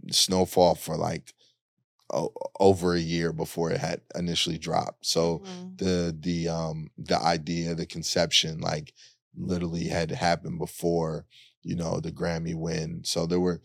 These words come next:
Speaker 1: there were s-, there were things in, in, in play already.
Speaker 2: Mm-hmm.
Speaker 1: Um, but again, you know, I think just the,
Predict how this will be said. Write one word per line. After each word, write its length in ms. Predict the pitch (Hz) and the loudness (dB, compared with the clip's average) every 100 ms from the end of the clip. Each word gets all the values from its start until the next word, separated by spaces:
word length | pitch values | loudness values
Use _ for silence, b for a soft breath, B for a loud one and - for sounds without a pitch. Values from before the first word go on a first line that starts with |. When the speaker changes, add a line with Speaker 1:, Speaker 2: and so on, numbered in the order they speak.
| b b - | b b 2
Speaker 1:
there 80 | |
were 100 | 104 | 4
s-, 160 | 95 - _ | 4 2 _
there 100 | 107 | 0
were 140 | 98 95 | 2 2
things 400 | - 92 90 - | 0 0 0 -2
in, 200 | 82 - - | -6 -6 -6
in, 300 | 82 80 - | -4 -4 -6
in 320 | 85 80 76 - | -6 -6 -8 -12
play 360 | - 82 80 | -4 -2 0
already. 520 | 82 85 92 98 107 - | 0 0 2 2 0 -4
Speaker 2:
Mm-hmm. 300 | 196 175 190 | -10 -10 -8
Speaker 1:
Um, 640 | - 87 85 82 - 85 - - | -4 -2 -2 -2 -4 -6 -10 -10
but 160 | - 87 | -2 2
again, 500 | 87 104 107 90 85 | 4 6 6 4 -2
you 120 | 90 92 | -4 0
know, 280 | 90 87 - b b b - | 0 -2 -6 b b b -10
I 60 | - | -6
think 300 | - 90 - | -2 -2 -2
just 320 | 95 - - | -2 -2 0
the, 220 | - - | 0 0